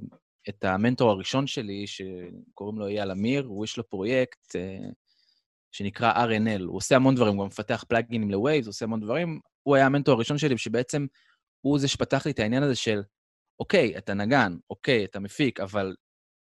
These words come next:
זה פלטפורמה רחבה." עכשיו, כשהתחלתי לעבוד איתו, זה היה באלפיים ושלוש עשרה, אני לא חושב שזה כזה היה, אה, נפוץ, שמפיק, הוא גם צלם וגם עושה כל מיני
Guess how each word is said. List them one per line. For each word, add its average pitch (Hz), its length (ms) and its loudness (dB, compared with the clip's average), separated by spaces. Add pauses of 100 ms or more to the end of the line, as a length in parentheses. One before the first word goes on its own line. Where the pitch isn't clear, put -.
זה 107 320 -2
פלטפורמה 143 400 0
רחבה." 117 440 0 (300)
עכשיו, 101 240 -4 (180)
כשהתחלתי 117 640 2
לעבוד 120 260 8
איתו, 147 180 0
זה 104 60 -2
היה 110 60 -2
באלפיים 117 380 0
ושלוש 131 320 -6
עשרה, 110 300 0 (840)
אני 110 80 -6
לא 151 80 0
חושב 160 300 -2
שזה 131 300 -4
כזה 113 440 2
היה, 120 720 2 (500)
אה, 104 440 -2
נפוץ, 127 520 4
שמפיק, 101 1040 -2
הוא 110 100 -4
גם 104 120 -2
צלם 117 580 0
וגם 101 460 -6
עושה 95 200 -8
כל 117 140 -2
מיני 113 140 -2